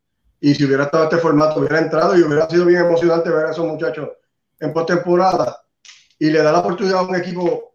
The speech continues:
como ahora mismo. Si vamos a cómo están los equipos colocados, si se acabara la temporada hoy, tú tienes un equipo de Seattle que no entra a la postemporada, eh, de,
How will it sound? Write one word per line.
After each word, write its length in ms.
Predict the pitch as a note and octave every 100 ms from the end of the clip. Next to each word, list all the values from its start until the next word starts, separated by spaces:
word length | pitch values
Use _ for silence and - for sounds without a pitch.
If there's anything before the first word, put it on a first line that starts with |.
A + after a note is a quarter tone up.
| -
como 200 | C#3+ C#3+
ahora 240 | D3 F3
mismo. 520 | F#3 F#3+ D3 C#3 - _ _ _ _ _ -
Si 140 | -
vamos 320 | C#3 D3 F3+
a 460 | F3+ F3+ E3+ D3+ C#3+
cómo 200 | E3+ E3
están 200 | E3+ F#3
los 160 | F#3 E3+
equipos 420 | D3+ E3 F3 E3
colocados, 760 | - D#3+ C3+ D#3+ - C#3 B2+ B2+
si 160 | - B2+
se 80 | C3
acabara 360 | B2+ B2 C#3+
la 100 | D#3
temporada 560 | D#3+ D#3+ D#3 D3+ D#3 D3
hoy, 280 | C#3+ A#2 - _ _ _ _ _ _ _ _
tú 100 | C#3+
tienes 220 | D3+ E3+
un 100 | F#3
equipo 300 | F#3 F#3 F#3
de 80 | F3
Seattle 580 | - F3+ G3 F3 D3+ - _ _ _ _ _ _ _ _
que 160 | - D3
no 200 | C#3+ D3+
entra 240 | F3 G3
a 40 | G3
la 100 | -
postemporada, 1080 | E3+ F3 D3 D3+ D#3 F3+ D3+ C3+ G#2 - _ _ _ _ _ _ _ _ _
eh, 60 | C3+
de, 300 | C3+ B2+